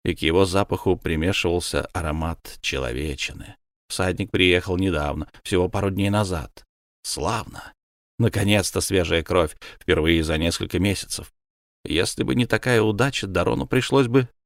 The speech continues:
наведаться в соседнее королевство. А это было неудобно, так как пришлось бы прятаться в чужих склепах.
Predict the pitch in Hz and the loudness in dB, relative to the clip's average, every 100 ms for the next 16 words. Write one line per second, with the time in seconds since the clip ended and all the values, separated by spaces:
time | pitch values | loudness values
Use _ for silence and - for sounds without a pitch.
0 | - 123 135 113 110 113 - 123 - 135 | 0 4 6 6 4 0 -4 -6 -4 -4
1 | - - 87 90 95 - 107 117 104 78 | -2 2 2 2 -2 -2 0 0 -2 -6
2 | - - 92 - - - - - - 80 | -8 -6 -6 -6 -18 -18 -18 -12 -6 -2
3 | 90 95 95 90 85 85 82 73 65 65 | 0 0 0 2 2 2 0 -2 -2 -4
4 | 64 71 - - - 80 - 78 - 76 | -4 -8 -8 -8 -2 -2 -2 -4 0 0
5 | - 82 87 - 78 - 69 95 - - | 2 4 4 2 -4 0 0 0 -4 -8
6 | - - 95 90 104 - - 120 120 - | -8 -4 -4 -2 -4 -4 -4 -2 -2 -4
7 | - - | -12 -12